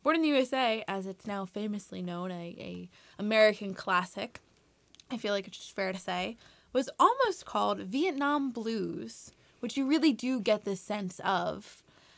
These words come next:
Um, the song is, like, like Delaney kinda mentioned, very anti-treatment of veterans actor, after the Vietnam War,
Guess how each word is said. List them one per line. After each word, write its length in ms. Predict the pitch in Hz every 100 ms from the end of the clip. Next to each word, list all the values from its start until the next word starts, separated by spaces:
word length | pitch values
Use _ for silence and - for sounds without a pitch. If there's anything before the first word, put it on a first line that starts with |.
| - -
Um, 260 | 190 180
the 80 | 185
song 240 | 190 202 202
is, 160 | 185 -
like, 120 | 185
like 200 | 202 190
Delaney 340 | 202 190 185 180
kinda 200 | 190 180
mentioned, 400 | 180 180 185 -
very 640 | 185 196 196 190 185 185 -
anti-treatment 1120 | 190 190 - 185 180 180 190 - 208 - 180
of 60 | 175
veterans 380 | 180 180 170 -
actor, 380 | 202 - - -
after 480 | 214 226 - 226 220
the 100 | 202
Vietnam 400 | 214 - 196 196
War, 320 | 190 190 190